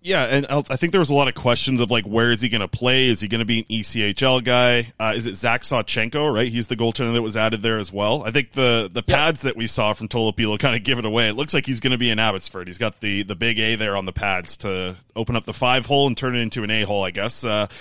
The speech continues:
Speaker 1: for his season out there at Abbotsford. But, I mean, he's, yeah, he's a big body, played a ton last year, uh, in Allsvenskan, faced more shots than any other goaltender in that league, and, uh,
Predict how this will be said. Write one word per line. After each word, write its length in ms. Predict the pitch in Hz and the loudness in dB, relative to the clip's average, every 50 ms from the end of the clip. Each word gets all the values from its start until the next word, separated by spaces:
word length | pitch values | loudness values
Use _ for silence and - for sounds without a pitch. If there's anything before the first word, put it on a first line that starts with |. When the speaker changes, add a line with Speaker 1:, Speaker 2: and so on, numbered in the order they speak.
| - - - | -20 -14 -4
Speaker 1:
for 140 | - 131 | -2 0
his 160 | 117 139 131 - | 2 2 0 0
season 360 | - - 131 120 110 120 117 | 0 0 0 0 0 0 0
out 180 | 117 113 104 104 | 0 0 0 -2
there 180 | 113 107 107 | -4 -2 -2
at 80 | 107 104 | -2 -2
Abbotsford. 500 | 101 107 113 110 110 - - 151 156 131 | 0 0 0 0 -2 -4 0 0 2 2
But, 120 | 147 143 | 4 4
I 40 | 147 | 4
mean, 160 | 156 156 147 | 4 4 2
he's, 300 | 143 160 165 151 131 - | 2 2 0 0 -4 -2
yeah, 120 | 143 175 151 | 0 0 0
he's 140 | 113 98 117 | 2 0 -2
a 40 | |
big 280 | 92 78 120 131 143 110 | -4 -2 -2 -2 0 0
body, 300 | 113 107 113 127 131 117 | 0 2 2 2 2 0
played 240 | - - 127 131 131 | 0 0 0 2 2
a 60 | - | 0
ton 380 | - - - - 113 123 131 127 | -2 -6 -6 -2 -2 -2 0 0
last 360 | 120 110 110 104 - - 117 | 0 0 0 -2 -2 -4 -2
year, 240 | 117 113 107 104 - - - - - - | -2 -2 -2 -2 -6 -8 -20 -20 -12 -4
uh, 120 | - 113 110 | -2 -2 0
in 80 | 113 117 | 2 2
Allsvenskan, 580 | 113 107 - - 113 107 104 - - 117 104 | 2 0 0 0 -2 -2 -2 -2 -4 -4 -4
faced 320 | - 127 131 127 - - 113 | 0 0 0 0 0 -2 -2
more 200 | 117 123 135 123 | 0 0 0 0
shots 380 | - - 120 113 117 - - | 0 -2 0 0 0 -2 -2
than 100 | 120 107 | -6 -4
any 180 | 104 107 110 110 | -4 -2 0 0
other 160 | 110 104 98 | 0 0 -2
goaltender 560 | 87 98 104 104 - - 117 107 101 98 101 - | -2 0 -2 -2 0 -2 -4 -4 -2 -4 -4 -2
in 220 | 113 113 113 113 | -2 -2 0 0
that 200 | 110 110 107 - | 0 0 -2 -2
league, 300 | 98 101 113 123 135 120 | -2 0 0 0 2 0
and, 240 | 120 110 107 104 107 | -2 -4 -2 -2 -2
uh, 220 | 104 101 101 98 | 0 0 0 0